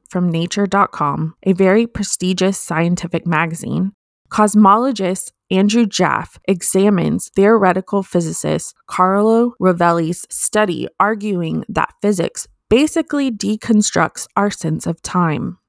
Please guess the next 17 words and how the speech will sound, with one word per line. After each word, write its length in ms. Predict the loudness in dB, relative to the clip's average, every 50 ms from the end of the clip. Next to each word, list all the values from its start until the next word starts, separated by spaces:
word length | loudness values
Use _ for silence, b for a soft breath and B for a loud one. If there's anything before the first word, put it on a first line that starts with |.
| _ _ _ _ _ _ _ _ _ _ _ _
I'm 140 | 4 4 6
going 240 | 6 6 4 4 4
to 100 | 4 4
read 240 | 4 4 4 4 4 2
a 60 | 0
little 320 | 0 2 4 4 4 4 2
bit 240 | 2 0 -2 -4 -4 -2
from 200 | 2 4 4 4
the 120 | 4 2 0
article 540 | 0 0 0 -2 -4 -2 -2 -2 -2 -2
to 120 | -2 -2 -2
help 300 | 0 2 2 2 2 0
put 200 | -4 -4 -2 -2
the 100 | -4 -4
concept 640 | -4 -4 -2 -2 -2 -2 -2 -2 -4 -4 -2 -4 -6
of 180 | -6 -6 _
time 600 | -10 -12 -6 -2 2 2 2 2 2 0 -2 -2